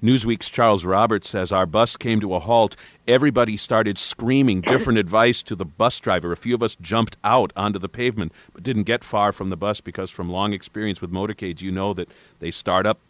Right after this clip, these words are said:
suddenly. If sixty people get out of a bus and the motorcade starts up, they simply can't get back in." I mean, it's interesting to think about those sort of momentary decisions which a journalist has to make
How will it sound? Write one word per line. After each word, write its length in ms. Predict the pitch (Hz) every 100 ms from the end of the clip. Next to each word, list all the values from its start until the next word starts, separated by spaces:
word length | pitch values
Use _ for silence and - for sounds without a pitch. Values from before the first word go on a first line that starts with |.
| -
suddenly. 500 | - 117 107 69 62
If 100 | -
sixty 320 | 117 - 101
people 300 | 117 117 104
get 160 | 90 87
out 180 | 98
of 100 | 98
a 60 | 82
bus 280 | 87 98 -
and 100 | 85
the 60 |
motorcade 440 | 85 101 107 92 -
starts 260 | 92 87
up, 100 | 110 -
they 120 | 87
simply 400 | - 101 92 82 _ _ _ _
can't 340 | - 110 104 - -
get 300 | 92 113 -
back 340 | - 113 104 -
in." 300 | 113 98 80 - - -
I 80 | 139
mean, 220 | 127 113 _ _
it's 180 | 135 - -
interesting 580 | 151 135 - 107 90 - _ _
to 100 | -
think 240 | 123 147 135
about 360 | 104 107 104 - -
those 260 | 101 127 -
sort 180 | 127
of 160 | 117 92
momentary 640 | 104 120 139 131 135 113
decisions 560 | 95 - 139 117 92 80
which 160 | 104 107
a 40 |
journalist 520 | 98 120 120 95 -
has 240 | 113 107 -
to 100 | 95
make 420 | 117 113 -